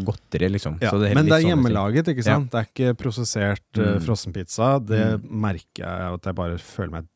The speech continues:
Speaker 2: dritt etter å ha spist.
Speaker 1: Ja,
Speaker 2: Men
Speaker 1: helt
Speaker 2: det
Speaker 1: enig.
Speaker 2: er, eh, pizza med kylling på toppen, for eksempel.
Speaker 1: Mm.
Speaker 2: Eh, og,
Speaker 1: Ja.
Speaker 2: ja. God mat.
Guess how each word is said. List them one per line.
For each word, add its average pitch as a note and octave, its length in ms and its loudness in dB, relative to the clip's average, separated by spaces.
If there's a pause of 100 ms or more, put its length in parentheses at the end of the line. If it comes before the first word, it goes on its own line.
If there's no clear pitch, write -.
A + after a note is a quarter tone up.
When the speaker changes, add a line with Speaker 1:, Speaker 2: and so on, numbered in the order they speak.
Speaker 2:
dritt - 420 -10
etter - 160 -14
å - 40 -10
ha F#2 60 -6
spist. A2+ 240 0 (140)
Speaker 1:
Ja, - 60 -20 (100)
Speaker 2:
Men F#2 160 0
Speaker 1:
helt - 20 0
Speaker 2:
det G2+ 380 2
Speaker 1:
enig. - 0 -
Speaker 2:
er, G#2 240 -2
eh, F#2+ 40 -6 (100)
pizza - 360 -8
med F#2+ 400 -4 (640)
kylling F#2+ 520 -2
på G2+ 100 -4
toppen, F#2+ 380 -2
for F#2+ 100 -2
eksempel. G#2+ 640 2
Speaker 1:
Mm. - 340 -10
Speaker 2:
Eh, F#2+ 460 -6
og, F2 300 -4 (580)
Speaker 1:
Ja. - 60 -6 (640)
Speaker 2:
ja. D3 60 -4
God D3 280 6
mat. - 520 -2